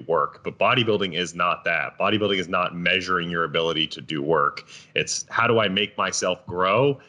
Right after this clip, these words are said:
with the smallest and most targeted amount of work possible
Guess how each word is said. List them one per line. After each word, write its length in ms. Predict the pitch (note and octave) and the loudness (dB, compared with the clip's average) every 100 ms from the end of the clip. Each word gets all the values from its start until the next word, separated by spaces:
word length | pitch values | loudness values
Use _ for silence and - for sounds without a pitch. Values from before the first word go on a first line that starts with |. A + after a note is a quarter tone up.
| _ | _
with 220 | G2 F#2 | -2 -2
the 340 | F2 F#2+ F#2+ F2+ _ | -2 -2 -2 -6 _
smallest 800 | - - A#2+ A#2+ B2 D3 C#3+ - | -6 -4 4 4 6 4 2 -2
and 120 | A2 F#2+ | -2 2
most 320 | F#2+ - - | 0 -2 -8
targeted 540 | - A2 G#2 G2+ G2 | 0 2 2 0 0
amount 380 | F2+ F2+ F2 F2 | 0 0 -2 -4
of 160 | E2+ D2 | -10 -2
work 400 | E2+ D#2+ - - | 0 0 -4 0
possible 580 | G2 G#2 C3 C3+ C3+ | 2 2 2 0 0